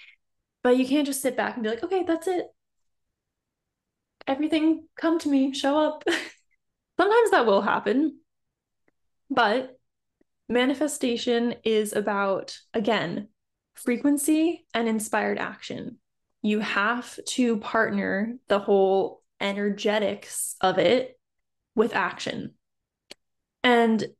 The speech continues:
this is very important to really understand what inspired action is. Because it's not, again, it's not coming from that space of lack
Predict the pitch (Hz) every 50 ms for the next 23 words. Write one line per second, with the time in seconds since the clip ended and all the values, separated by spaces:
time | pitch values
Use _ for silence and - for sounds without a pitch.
0 | _ _ _ - 208 202 220 240 262 285 294 - - - - 269 254 220 220 202
1 | 214 208 208 214 226 220 214 208 226 208 190 190 196 202 202 202 - - - -
2 | - - - 226 208 202 202 196 196 185 185 - - - _ _ _ _ _ _
3 | _ _ _ - 208 208 226 254 269 294 339 339 302 - 240 240 226 226 233 208
4 | - - - 202 196 190 190 190 196 196 196 202 208 - - - 196 190 202 214
5 | 247 285 - - 233 220 214 214 214 - - - - 196 196 196 208 208 208 202
6 | 208 202 208 - - 196 185 185 - - - - 202 226 202 190 185 196 208 -
7 | - - 208 - - - - - - - - - - _ _ _ _ _ _ _
8 | _ _ _ _ 247 220 - 233 233 240 226 202 220 214 208 202 214 233 269 294
9 | 277 - 208 208 214 202 190 175 165 - - - 196 190 190 - - - - 247
10 | 233 240 247 247 - 254 233 240 233 - - - - 220 220 220 226 233 220 -
11 | - - - 208 220 208 202 208 208 202 190 - - _ _ - 208 214 208 240
12 | 262 269 - - -